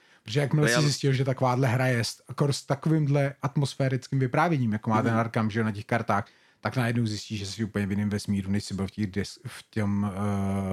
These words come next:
Speaker 1: eh, dr-, teď
Speaker 2: Drtím
Speaker 1: se-,
Speaker 2: doupěti.
Speaker 1: ne, právě, že ne v Drtím doupěti, ale v, v těch dostihách.
Speaker 2: Jo, jo,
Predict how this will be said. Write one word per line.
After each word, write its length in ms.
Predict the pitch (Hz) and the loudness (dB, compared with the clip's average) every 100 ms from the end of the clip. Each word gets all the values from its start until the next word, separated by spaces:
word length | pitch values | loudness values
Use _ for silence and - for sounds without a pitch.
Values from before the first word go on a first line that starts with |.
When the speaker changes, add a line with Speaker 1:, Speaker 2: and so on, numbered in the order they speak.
| 95 | -4
Speaker 1:
eh, 40 | 92 | -4
dr-, 200 | 98 - _ _ _ - _ _ | -8 -10 _ _ _ -20 _ _
teď 100 | 107 | -6
Speaker 2:
Drtím 220 | 95 - | -4 -4
Speaker 1:
se-, 60 | 92 | -4
Speaker 2:
doupěti. 360 | 131 92 - - | -2 -4 -10 -2
Speaker 1:
ne, 200 | 123 147 | 2 2
právě, 300 | 135 113 120 | 2 0 0
že 120 | 107 | -2
ne 120 | 113 104 | -2 0
v 40 | |
Drtím 320 | 131 113 - 110 | -2 -4 -6 -4
doupěti, 380 | 104 107 - | -2 -4 -2
ale 180 | 104 107 | -2 -2
v, 120 | 101 113 110 | -4 -4 -4
v 80 | - | -4
těch 200 | 117 107 | -4 -4
dostihách. 460 | 104 - 95 95 _ _ _ _ _ - | -4 -4 -4 -4 _ _ _ _ _ -8
Speaker 2:
Jo, 180 | 104 147 - | -2 0 0
jo, 80 | 185 | -2